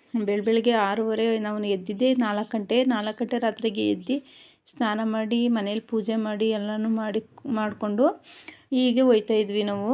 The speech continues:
ನೋಡಿ, ಹೋಯ್ತಾ, ಹೋಯ್ತಾ, ಹೋಯ್ತಾ ಫುಲ್ಲು ಹಿಮ, ರೋಡೇ ಕಾಣಿಸ್ತಿರಲಿಲ್ಲ.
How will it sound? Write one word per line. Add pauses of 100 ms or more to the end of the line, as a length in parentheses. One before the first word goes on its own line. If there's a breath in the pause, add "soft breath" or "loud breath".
(160)
ನೋಡಿ,
ಹೋಯ್ತಾ,
ಹೋಯ್ತಾ,
ಹೋಯ್ತಾ
ಫುಲ್ಲು
ಹಿಮ, (300)
ರೋಡೇ
ಕಾಣಿಸ್ತಿರಲಿಲ್ಲ.